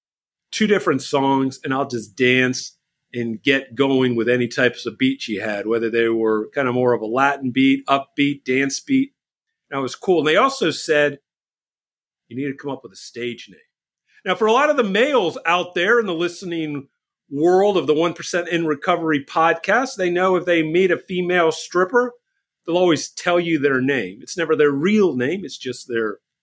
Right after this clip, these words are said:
stage name. So I had to come up with a stage name. Knowing that my family was from South America and something that's very unique, I said,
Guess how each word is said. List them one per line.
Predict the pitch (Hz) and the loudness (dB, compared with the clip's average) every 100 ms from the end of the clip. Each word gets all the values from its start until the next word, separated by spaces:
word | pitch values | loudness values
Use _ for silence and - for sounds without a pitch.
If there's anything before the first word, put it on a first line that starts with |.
| _ | _
stage | - - - - 190 190 143 107 - | -6 -6 -6 0 2 4 2 -4 -10
name. | 101 101 90 90 _ _ _ _ _ _ _ _ _ | -14 -14 -16 -20 _ _ _ _ _ _ _ _ _
So | - | -6
I | 175 | 0
had | 156 | 0
to | |
come | - 165 | 0 0
up | 156 139 | 0 0
with | 135 123 | 0 2
a | 120 | 0
stage | 117 - - - 214 208 143 - | -2 -6 -6 2 2 2 -4 -6
name. | 98 90 101 147 _ _ _ _ _ _ _ _ _ _ _ _ - _ - | -10 -12 -14 -20 _ _ _ _ _ _ _ _ _ _ _ _ -20 _ 0
Knowing | 247 | 2
that | 262 | 4
my | 214 | 2
family | 190 220 202 202 175 | 2 2 0 2 2
was | 165 - | 0 -2
from | 160 139 123 | -4 -2 -4
South | - 147 151 147 | -4 0 0 -2
America | 127 135 156 156 202 | -2 0 0 2 0
and | 190 120 | 0 -4
something | 123 170 156 160 | -6 -6 -4 -2
that's | 143 127 | -2 0
very | 127 151 147 | 2 2 2
unique, | 135 143 143 196 240 - _ _ _ _ _ _ _ _ - | 0 -2 0 0 0 -6 _ _ _ _ _ _ _ _ -12
I | 175 | -6
said, | - - 190 185 151 | -6 -2 0 0 -2